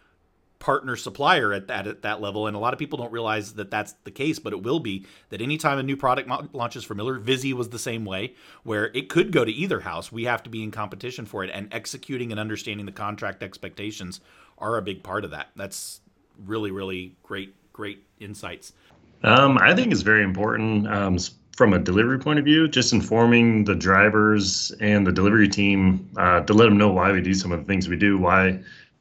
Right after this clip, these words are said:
Speaker 2: are some of our trailers, uh, Cigar City wrapped? Why are some of them Miller Lite wrapped?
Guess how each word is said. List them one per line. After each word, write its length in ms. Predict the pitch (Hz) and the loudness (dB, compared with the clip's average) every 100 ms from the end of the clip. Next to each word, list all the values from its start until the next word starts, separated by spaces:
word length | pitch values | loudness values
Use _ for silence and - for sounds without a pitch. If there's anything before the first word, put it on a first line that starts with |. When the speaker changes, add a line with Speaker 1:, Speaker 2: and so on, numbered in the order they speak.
| - _ | -18 _
Speaker 2:
are 100 | 107 | 2
some 200 | 98 107 | 4 2
of 120 | 104 | 4
our 80 | 101 | 2
trailers, 960 | 92 104 104 101 101 98 92 - - - _ _ | 2 4 4 4 2 0 -2 -6 -8 -12 _ _
uh, 140 | 92 90 | -6 -4
Cigar 300 | - 95 95 | 0 4 4
City 280 | - 101 92 | 2 0 0
wrapped? 300 | 82 82 92 | 0 -2 0
Why 140 | 95 | 4
are 80 | 92 | 4
some 220 | - 98 | 2 0
of 60 | 92 | 2
them 140 | 95 | 2
Miller 220 | 98 98 | 4 4
Lite 260 | 90 95 95 | 4 2 2
wrapped? 400 | 80 78 - | 0 -2 -6